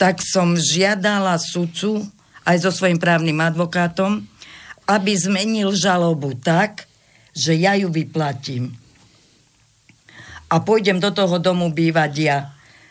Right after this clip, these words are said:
Mala som potvrdenia od známych, ktorí by mi boli požičali peniaze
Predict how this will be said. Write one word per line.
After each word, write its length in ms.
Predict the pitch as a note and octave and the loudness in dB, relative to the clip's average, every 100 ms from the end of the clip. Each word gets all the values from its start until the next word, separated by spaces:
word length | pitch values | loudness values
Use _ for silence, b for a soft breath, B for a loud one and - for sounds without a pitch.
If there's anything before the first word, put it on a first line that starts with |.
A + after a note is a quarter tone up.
| b b b _ - - _ _ F#3 | b b b _ -20 -20 _ _ 2
Mala 320 | G#3 A#3 G#3 | 4 4 2
som 320 | - F#3+ E3+ | 0 -2 -2
potvrdenia 960 | G#3 A3 G3 G3+ F3 F#3+ F#3+ F3+ E3+ E3+ | -2 -4 -2 0 0 0 0 2 0 0
od 160 | E3 C#3+ | -4 -4
známych, 640 | D3+ E3+ F3 E3+ F3+ F3 E3+ B B B B - | 0 2 4 2 0 -2 -4 B B B B -16
ktorí 320 | - G3 G3+ | 0 2 4
by 140 | F3 F#3+ | 2 0
mi 140 | F#3+ | -2
boli 320 | E3+ F3+ F3+ E3 | 0 0 0 0
požičali 720 | E3+ F3+ E3 E3 F3 E3 D#3+ | -2 -2 -2 0 2 2 0
peniaze 720 | E3+ D#3+ D#3+ D#3+ D3 D#3+ D3+ | 0 2 2 2 2 -2 -2